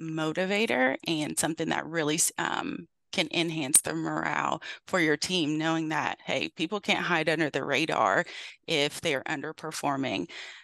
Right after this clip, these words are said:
I've already kind of mentioned just the buy-in. You're, the, the teams are going to have some buy-in for whatever those goals are and be able to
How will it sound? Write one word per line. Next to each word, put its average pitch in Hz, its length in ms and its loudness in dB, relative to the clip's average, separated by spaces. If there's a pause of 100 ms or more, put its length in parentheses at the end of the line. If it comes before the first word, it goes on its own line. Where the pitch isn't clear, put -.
(420)
I've 180 160 2
already 170 180 4
kind 165 220 2
of 165 40 4
mentioned 165 300 2
just 160 200 2
the 151 100 2
buy-in. 143 600 0
You're, 156 200 -8 (120)
the, - 240 -4 (280)
the 143 80 2
teams 147 280 0
are 147 60 -2
going 131 300 -4
to - 80 -4
have - 260 0
some 156 240 0
buy-in 139 480 0
for 151 240 -6
whatever 139 380 -4
those 143 240 0
goals 139 380 2
are 131 440 2
and - 340 -2
be 147 140 0
able 143 320 0
to 139 500 0